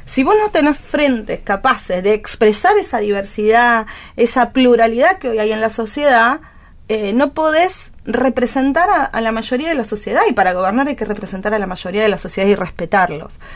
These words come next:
Si nosotros lo que hacemos es ponernos enfrente al que piensa parecido en algunas cosas y distinto en otras, tenemos un problema. Acá yo creo que la única grieta que realmente tiene que existir en la sociedad es los que están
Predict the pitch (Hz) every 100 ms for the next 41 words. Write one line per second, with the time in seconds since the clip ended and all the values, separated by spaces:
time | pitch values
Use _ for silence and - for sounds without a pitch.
0 | - - - 220 233 349 403 359 277 233
1 | 220 254 214 196 208 208 247 277 269 226
2 | 226 240 226 208 180 196 220 214 285 311
3 | - 302 269 - - - - - 262 285
4 | 381 392 339 269 277 254 220 190 156 -
5 | - 220 208 - 339 381 330 254 208 220
6 | 254 - - - - 277 311 320 285 233
7 | 277 277 165 165 - - - 196 208 320
8 | 294 - - - 302 381 294 233 285 392
9 | - 220 214 240 294 330 247 190 - -
10 | - 175 208 233 220 254 254 208 - 226
11 | 233 202 - 190 - 247 220 190 180 185
12 | 214 339 285 - 208 - 180 170